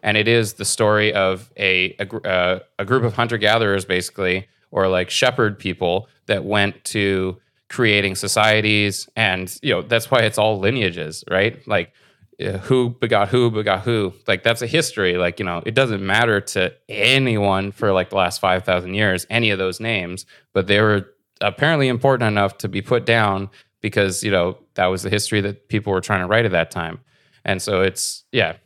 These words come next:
it's definitely been a, a large part of that. And then even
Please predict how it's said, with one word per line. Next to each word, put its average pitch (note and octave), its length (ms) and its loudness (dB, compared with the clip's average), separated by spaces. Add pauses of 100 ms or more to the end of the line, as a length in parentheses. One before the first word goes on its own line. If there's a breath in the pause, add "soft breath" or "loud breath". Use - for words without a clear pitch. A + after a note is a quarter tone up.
(160)
it's A#2 220 0
definitely C3 300 2
been A#2+ 180 2
a, F#2+ 340 0
a G#2 40 -4
large G#2 320 0
part G#2 180 2
of G2 80 -2
that. G2 320 0 (100)
And C3+ 100 4
then C3+ 100 2
even A#2 460 0